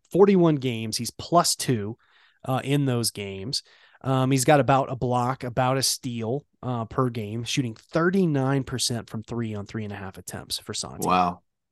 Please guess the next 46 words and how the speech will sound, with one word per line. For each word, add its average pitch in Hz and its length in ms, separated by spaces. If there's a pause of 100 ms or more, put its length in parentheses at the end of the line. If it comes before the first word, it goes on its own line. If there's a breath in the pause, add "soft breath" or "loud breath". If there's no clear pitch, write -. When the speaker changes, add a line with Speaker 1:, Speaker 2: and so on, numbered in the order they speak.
Speaker 1:
Amazing. 139 480 (520 soft breath)
Speaker 2:
Yeah. 101 280
Speaker 1:
Um, 147 380
over 190 260
this 175 240
little 156 160
stretch 151 440
run, 151 580
I 143 80
think 170 200
this - 160
is 135 120
in 123 120
part 151 320
because 131 240
he's 123 120
been 120 140
coming 139 220
off 127 140
the - 80
bench. 151 420 (520 soft breath)
Um, 143 300
last 175 240
five 170 200
games, 151 260
point - 300
two 143 320
and 127 100
plus - 280
minus, 127 500 (300 soft breath)
uh, 123 340 (380)
and 139 260
over 135 120
the 123 60
last 120 280
ten, 143 240
he's 117 160
minus 120 380
point - 360
three. - 480
So, 120 400 (160 loud breath)
Speaker 2:
Mm, 92 360 (120)
Speaker 1:
you 185 100
know, 135 140
Speaker 2:
mm. 143 60
Speaker 1:
it's, - 180